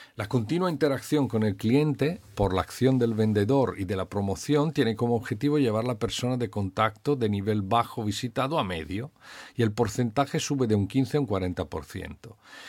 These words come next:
En este estadio el cliente nos llama en referencia al producto al cual nos asocia, pero todavía no tenemos su confianza, como hemos dicho antes. Así que el objetivo final del marketing, entendido como promoción y acción de venta, es elevar el contacto a nivel alto,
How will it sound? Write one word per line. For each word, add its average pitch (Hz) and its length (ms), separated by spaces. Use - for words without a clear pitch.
En 107 120
este 127 220
estadio 139 460
el 123 80
cliente 117 400
nos 107 160
llama 110 220
en 123 40
referencia 104 480
al 120 80
producto 104 460
al 98 80
cual 98 240
nos 104 200
asocia, 90 600
pero 104 160
todavía 120 580
no 110 140
tenemos 101 320
su 101 100
confianza, 95 580
como 90 140
hemos 87 260
dicho 90 320
antes. - 600
Así 113 260
que 135 80
el 123 60
objetivo 113 420
final 104 360
del 101 160
marketing, 101 580
entendido 92 520
como 92 240
promoción 92 720
y 98 80
acción 113 380
de 120 100
venta, 127 500
es - 160
elevar 123 360
el 104 200
contacto 113 540
a 120 40
nivel 98 300
alto, 78 440